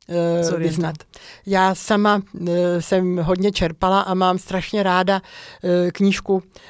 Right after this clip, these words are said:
Speaker 1: eh, paní Ligurské, která je matka pěti dětí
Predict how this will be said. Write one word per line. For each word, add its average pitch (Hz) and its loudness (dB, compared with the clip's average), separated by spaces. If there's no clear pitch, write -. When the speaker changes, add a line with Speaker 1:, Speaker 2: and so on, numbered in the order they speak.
Speaker 1:
eh, 180 4
paní 196 2
Ligurské, 185 0
která 180 0
je 180 2
matka 185 -2
pěti 185 -2
dětí 175 -4